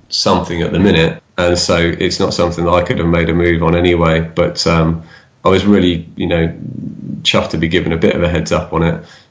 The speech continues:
And, uh, yeah, it's just one of those things. Whoever's, whoever's got it, I think, has got it for a really good price.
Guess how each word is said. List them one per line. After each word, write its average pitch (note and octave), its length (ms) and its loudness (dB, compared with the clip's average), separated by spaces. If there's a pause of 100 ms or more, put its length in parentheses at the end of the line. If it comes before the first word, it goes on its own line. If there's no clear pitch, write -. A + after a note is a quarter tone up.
(180)
And, F2+ 260 2
uh, F2+ 540 4
yeah, A2+ 200 4
it's F#2+ 120 0
just G#2 140 -6
one F#2+ 100 0
of F2+ 60 0
those F2 160 0
things. F#2 400 -4
Whoever's, G2+ 480 0
whoever's G2 400 -4
got E2 200 -2
it, - 120 -2
I - 60 -6
think, F#2 160 -6
has E2 100 -6
got F2+ 160 -2
it F2+ 80 -4
for E2+ 280 -8
a - 160 -6
really F2+ 160 2
good E2 200 0
price. F#2 560 0